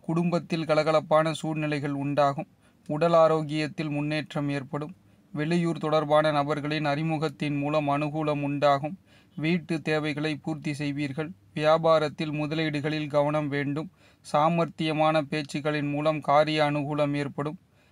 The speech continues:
அதிர்ஷ்ட திசை தெற்கு, எண் இரண்டு. கிருத்திகை, ரோகிணி,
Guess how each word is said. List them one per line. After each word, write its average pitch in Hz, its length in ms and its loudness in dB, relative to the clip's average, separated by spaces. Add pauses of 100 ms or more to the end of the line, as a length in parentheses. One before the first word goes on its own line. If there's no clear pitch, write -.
(160)
அதிர்ஷ்ட 156 400 0
திசை 147 360 -2
தெற்கு, 147 460 -4 (120)
எண் 147 260 -2
இரண்டு. 147 420 -2 (360)
கிருத்திகை, 160 600 -2
ரோகிணி, 151 480 -2